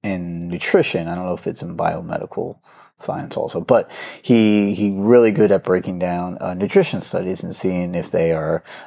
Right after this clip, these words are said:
uh, valid or not, or if they're lacking some sort of context. So what he was stating was that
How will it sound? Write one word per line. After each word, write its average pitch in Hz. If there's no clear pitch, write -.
uh, 82
valid 95
or 87
not, 90
or 90
if 85
they're 90
lacking 87
some 82
sort 80
of 76
context. -
So 92
what 104
he 143
was 127
stating 95
was 92
that 90